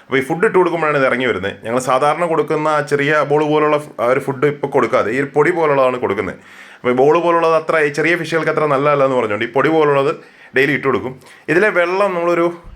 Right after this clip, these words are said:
രണ്ടാഴ്ച കൂടുമ്പോൾ ഒക്കെ ഒന്ന് മാറാറുണ്ട്. അഡീഷണൽ ആയിട്ട് വെള്ളം കുറച്ച് പറ്റിപ്പോകാറുണ്ട് ചൂടൊക്കെ ആയതുകൊണ്ട്. അപ്പോൾ അത് നമ്മൾ ആ ചട്ടിയുടെ മുകളിൽ ലെവൽ വെച്ചിട്ട് കുറയുന്നതനുസരിച്ച് ആഡ് ചെയ്തുകൊണ്ടിരിക്കും. അപ്പോൾ അങ്ങനെയാണ് അത് ഇങ്ങനെ കൺട്രോൾ ചെയ്യുന്നത്, വാട്ടർ ലെവൽ കൺട്രോൾ ചെയ്തുകൊണ്ടിരിക്കുന്നത്. പിന്നെ ഒരു രണ്ടാഴ്ച കൂടുമ്പോൾ കംപ്ലീറ്റ് ആയിട്ട് മാറ്റാവുന്ന അത്ര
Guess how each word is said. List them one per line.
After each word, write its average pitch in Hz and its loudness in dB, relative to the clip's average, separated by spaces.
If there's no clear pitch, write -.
രണ്ടാഴ്ച 170 -2
കൂടുമ്പോൾ 156 -2
ഒക്കെ 147 -4
ഒന്ന് 143 0
മാറാറുണ്ട്. 117 0
അഡീഷണൽ 147 -2
ആയിട്ട് 165 0
വെള്ളം 165 0
കുറച്ച് 165 -2
പറ്റിപ്പോകാറുണ്ട് 143 0
ചൂടൊക്കെ 135 0
ആയതുകൊണ്ട്. 98 0
അപ്പോൾ 143 0
അത് 151 2
നമ്മൾ 160 0
ആ 160 -2
ചട്ടിയുടെ 180 0
മുകളിൽ 170 0
ലെവൽ 147 2
വെച്ചിട്ട് 131 -2
കുറയുന്നതനുസരിച്ച് 180 0
ആഡ് 143 0
ചെയ്തുകൊണ്ടിരിക്കും. 90 -4
അപ്പോൾ 135 0
അങ്ങനെയാണ് 156 0
അത് 160 -2
ഇങ്ങനെ 147 0
കൺട്രോൾ 135 0
ചെയ്യുന്നത്, 110 0
വാട്ടർ 120 0
ലെവൽ 135 2
കൺട്രോൾ 117 -2
ചെയ്തുകൊണ്ടിരിക്കുന്നത്. 92 -6
പിന്നെ 180 2
ഒരു 226 2
രണ്ടാഴ്ച 196 -2
കൂടുമ്പോൾ 165 0
കംപ്ലീറ്റ് 147 0
ആയിട്ട് 147 0
മാറ്റാവുന്ന 131 0
അത്ര 139 0